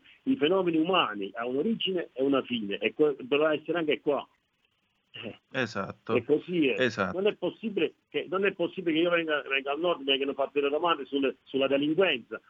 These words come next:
Speaker 1: l'immondizia e qualche altro lato negativo. Non è possibile.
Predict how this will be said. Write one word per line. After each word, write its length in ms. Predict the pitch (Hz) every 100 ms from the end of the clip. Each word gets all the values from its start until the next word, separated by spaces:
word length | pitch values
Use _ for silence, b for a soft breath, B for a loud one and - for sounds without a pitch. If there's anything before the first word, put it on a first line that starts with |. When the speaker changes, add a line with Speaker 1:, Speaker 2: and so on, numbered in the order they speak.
| _
Speaker 1:
l'immondizia 720 | 127 139 156 214 208 - 156
e 140 | 143
qualche 280 | 151 147 175
altro 220 | 165 160
lato 200 | 156 151
negativo. 500 | 151 143 127 123 101
Non 140 | 127 165
è 80 | 165
possibile. 880 | - 139 - 196 123 110 107 95